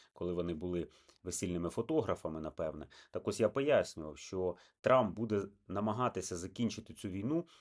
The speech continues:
з однієї причини, а саме тої, що він не хоче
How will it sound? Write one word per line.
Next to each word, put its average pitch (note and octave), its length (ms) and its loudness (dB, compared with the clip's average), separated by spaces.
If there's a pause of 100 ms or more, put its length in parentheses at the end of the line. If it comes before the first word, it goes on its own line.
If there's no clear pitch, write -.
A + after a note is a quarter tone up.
(120)
з G2+ 220 -6
однієї B2+ 720 2
причини, D2+ 580 -8 (220)
а G#2+ 100 -2
саме A2+ 340 2
тої, C3+ 320 -2
що - 340 -4 (240)
він A2+ 240 2
не A2 80 2
хоче A#2+ 640 -2